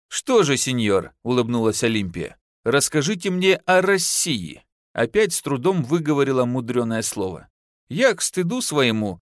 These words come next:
ничего о ней не знаю. Слышала только, что там всегда лежит снег. Кажется, это где-то в Китае». Тимофей за последние годы устал возмущаться или удивляться несуразице, что плели о его родине.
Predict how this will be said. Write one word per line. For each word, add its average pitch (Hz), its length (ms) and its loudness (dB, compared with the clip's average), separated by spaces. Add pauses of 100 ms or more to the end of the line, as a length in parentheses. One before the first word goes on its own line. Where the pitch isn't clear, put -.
ничего 139 480 0
о 185 60 2
ней 185 220 0
не 190 160 -2
знаю. 170 600 -4 (180)
Слышала 151 680 -2
только, 92 440 -4 (120)
что - 220 -10
там 120 220 -2
всегда 123 460 0
лежит 156 340 0
снег. 208 520 -4 (400)
Кажется, 170 680 0 (180)
это 117 220 0
где-то 135 380 0
в - 100 -12
Китае». 156 640 -2 (520)
Тимофей 123 560 -2
за 139 160 0
последние 165 600 2
годы 175 380 4
устал 202 500 2
возмущаться 175 960 -2 (220)
или 226 200 -2
удивляться 156 680 0
несуразице, 127 960 -2
что - 220 -2
плели 151 460 0
о 139 80 0
его 135 320 2
родине. 92 540 -2